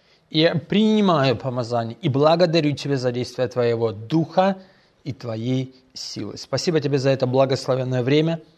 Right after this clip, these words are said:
Открывай нам дары, чтобы каждый из нас был эффективным, плодовитым, и чтобы добрые дела никогда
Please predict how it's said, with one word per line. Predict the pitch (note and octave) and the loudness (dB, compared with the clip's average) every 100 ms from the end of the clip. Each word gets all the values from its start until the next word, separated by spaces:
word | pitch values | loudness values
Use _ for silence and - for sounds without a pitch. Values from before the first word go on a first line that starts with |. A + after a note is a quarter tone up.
| - - - | -20 -20 -12
Открывай | - D3 - F3+ F#3 F3+ | -2 -2 2 2 4 4
нам | D#3+ C#3 B2+ | 2 0 2
дары, | D3+ D3 D#3+ F3 - _ _ - | 4 4 2 0 -8 _ _ -16
чтобы | - A#2+ | -10 -10
каждый | - E3 E3 F3+ | 0 2 2 2
из | F3+ | 0
нас | D#3 C#3+ C3 - _ _ | 0 -2 -2 -8 _ _
был | B2 A2+ - | -6 -6 -8
эффективным, | - A#2 - F3 F3+ F3 - _ - - | -14 -8 0 2 2 -2 -10 _ -14 -10
плодовитым, | - C3 C3 E3 - E3 - _ _ _ - | -4 -2 0 -2 -2 -6 -10 _ _ _ -12
и | |
чтобы | - D#3 D#3 | -2 0 4
добрые | D#3+ G#3 G#3+ G#3 | 6 6 6 6
дела | G3 F#3+ D#3+ D#3+ D#3+ - _ | 6 6 6 4 -2 -14 _
никогда | A2 G#2 F3 F#3 E3+ E3 F#3 F#3 | -12 -4 -2 0 2 2 2 0